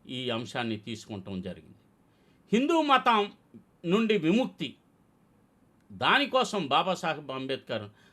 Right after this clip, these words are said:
మహర్ సమావేశాన్ని ఒక ఏర్పాటు చేశాడు. మహర్ సమావేశం యొక్క దృఢ సంకల్పం,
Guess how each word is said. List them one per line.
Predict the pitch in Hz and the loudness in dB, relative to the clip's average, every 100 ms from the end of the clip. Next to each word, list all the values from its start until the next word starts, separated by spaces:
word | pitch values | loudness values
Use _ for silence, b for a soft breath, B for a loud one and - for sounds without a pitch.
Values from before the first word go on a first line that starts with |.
| b | b
మహర్ | 123 123 247 | 0 4 4
సమావేశాన్ని | - 196 190 180 165 156 156 139 135 110 107 _ b b b - | 2 -2 0 0 0 0 -2 -4 -2 -4 -6 _ b b b -10
ఒక | 127 | -6
ఏర్పాటు | 123 131 170 185 170 - | 2 4 4 2 -2 -2
చేశాడు. | 139 - 131 151 208 _ - | -6 -4 -6 -8 -12 _ -2
మహర్ | 156 240 311 | 2 2 0
సమావేశం | 254 240 233 226 214 196 214 | 0 0 2 2 0 -2 -4
యొక్క | 202 190 180 | -4 -2 -2
దృఢ | - 226 294 | 2 4 2
సంకల్పం, | - 233 190 175 - 190 | 0 -4 -2 -4 -4 -14